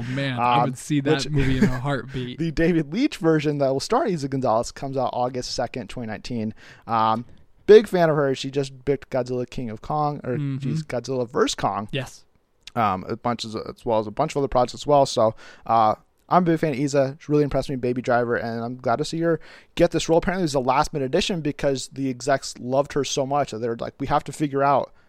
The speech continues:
Speaker 2: how to get her involved. We have to figure out her scheduling with Godzilla versus Kong. Make sure this can happen." So, hopefully, that translates to a significant part.
Speaker 1: Yeah,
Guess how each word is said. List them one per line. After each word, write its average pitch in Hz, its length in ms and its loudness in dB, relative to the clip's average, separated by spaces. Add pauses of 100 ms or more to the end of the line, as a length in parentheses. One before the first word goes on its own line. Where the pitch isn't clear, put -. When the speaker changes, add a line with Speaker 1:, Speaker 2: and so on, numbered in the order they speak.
(140)
Speaker 2:
how 139 140 0
to 139 60 2
get 135 200 0
her 127 80 -6
involved. 139 460 4
We 131 60 -2
have 127 120 -4
to 123 80 -12
figure 127 260 -4
out 113 80 -2
her 120 80 -8
scheduling 139 400 0
with 180 240 -2
Godzilla 151 420 2
versus 143 220 -4
Kong. 139 380 -2 (320)
Make 139 220 0
sure 147 80 -4
this - 100 -8
can 113 100 -12
happen." 110 380 -4
So, 104 320 -2 (540)
hopefully, 165 440 0
that 160 240 0
translates 175 520 -2
to 196 320 0
a 185 500 0 (160)
significant 190 500 -8
part. - 240 -4 (640)
Speaker 1:
Yeah, 165 240 2